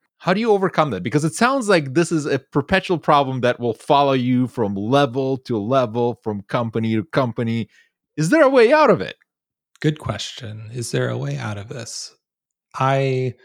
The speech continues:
Speaker 2: would pivot the question, pivot the point to, I embrace that aspect. So I'm always going to be in a room of experts. Somebody,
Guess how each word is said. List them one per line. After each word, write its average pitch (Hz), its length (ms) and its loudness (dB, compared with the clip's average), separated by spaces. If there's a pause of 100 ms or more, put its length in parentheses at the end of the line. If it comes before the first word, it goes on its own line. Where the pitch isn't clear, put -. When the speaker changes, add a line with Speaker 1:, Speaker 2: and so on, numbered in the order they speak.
(500)
Speaker 2:
would 131 160 0
pivot 143 320 -2
the 127 80 -2
question, 113 880 -4 (180)
pivot 127 300 -2
the 117 60 -14
point 120 340 -6
to, 107 420 -4 (160)
I 131 60 -2
embrace 113 460 -4
that 151 280 -4
aspect. 156 520 -4
So 127 180 -2
I'm 120 160 0
always 117 480 -2
going 110 260 -4
to - 80 -6
be 107 220 -6
in 104 80 -4
a 101 60 -4
room 101 320 -6
of 98 180 -8 (340)
experts. - 680 -10
Somebody, 127 400 0